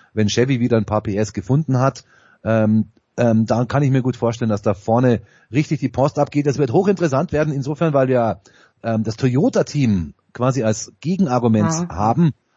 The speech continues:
Speaker 1: als Gegenentwurf von Joe Gibbs Racing, eben mit Kyle Busch, eben mit Martin Truex Junior, eben mit Danny Hamlin. Das waren vor zehn Jahren die Youngster,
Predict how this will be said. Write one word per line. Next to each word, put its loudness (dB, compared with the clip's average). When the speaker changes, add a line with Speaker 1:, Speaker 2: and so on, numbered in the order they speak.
Speaker 1:
als -4
Gegenentwurf 2
von 0
Joe 2
Gibbs -2
Racing, 2
eben 2
mit 2
Kyle 0
Busch, -2
eben -2
mit 2
Martin -2
Truex -4
Junior, 0
eben -2
mit 0
Danny 0
Hamlin. 2
Das -2
waren 2
vor 0
zehn -2
Jahren 2
die -2
Youngster, 2